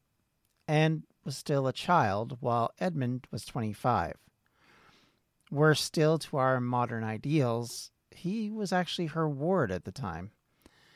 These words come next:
This comes about because, of course, her father had been killed during the Battle of Saint Albans. And so there was this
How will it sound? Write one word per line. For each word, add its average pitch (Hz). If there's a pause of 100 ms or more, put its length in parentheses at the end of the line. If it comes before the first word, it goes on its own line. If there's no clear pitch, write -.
(480)
This - (180)
comes 127
about 120 (120)
because, 123
of 117
course, 110
her 123
father 104
had 104
been 104
killed 101
during 107
the 101
Battle 98
of 107
Saint 131
Albans. 101 (540)
And 104
so 104
there 101
was 101 (540)
this 110